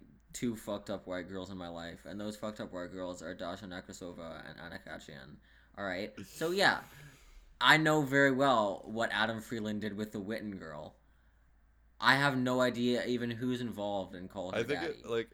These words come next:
Speaker 2: the, it was just a podcast that, like, it was originally marketed as, like, oh, two girls that, like, talk about girl stuff, and then one of them, like, left because of the contracts. So it was, like,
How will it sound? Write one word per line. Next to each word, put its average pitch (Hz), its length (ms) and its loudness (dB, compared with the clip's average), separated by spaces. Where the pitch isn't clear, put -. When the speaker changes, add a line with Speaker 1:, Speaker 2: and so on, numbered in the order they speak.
Speaker 2:
the, 110 220 -4
it 107 160 -4
was 113 200 -6
just 123 240 -10
a 139 60 -2
podcast 92 720 -6
that, 95 160 -6
like, 90 180 -6
it 95 80 -4
was 92 200 -6
originally 95 260 -6
marketed 87 260 -4
as, - 80 -10
like, 87 180 -8
oh, 107 200 0
two 117 260 -8
girls 98 460 -2
that, 71 160 -8
like, 82 260 -8
talk 101 320 -4
about 87 400 -2
girl 104 260 0
stuff, 80 380 -6
and 87 100 -6
then 87 140 -6
one 90 140 -2
of 90 120 -6
them, 95 160 -6
like, 87 220 -8
left 78 420 -6
because 87 260 -6
of 82 120 -10
the 85 80 -8
contracts. 98 760 -6
So 104 200 0
it 92 60 -4
was, - 400 -8
like, 98 240 -6